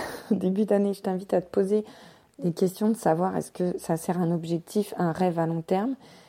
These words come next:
Est-ce que tu te sens vraiment motivé par ces actions et, et par ce projet ?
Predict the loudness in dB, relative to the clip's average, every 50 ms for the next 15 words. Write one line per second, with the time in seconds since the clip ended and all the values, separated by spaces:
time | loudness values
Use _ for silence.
0 | -20 _ _ -2 -2 -2 -2 0 -2 -4 -4 -4 -10 -12 -4 -2 0 0 0 0
1 | 0 0 0 2 2 2 2 2 0 0 -2 -4 -4 -2 2 2 2 4 2 0
2 | -2 0 0 0 2 2 2 0 -2 -6 -6 -4 -2 -2 -2 -2 -2 0 0 0
3 | 0 -2 -4 -4 -2 -4 -6 -6 -6 -8 -8 -8 -8 -8 -2 0 0 2 2 2
4 | 0 0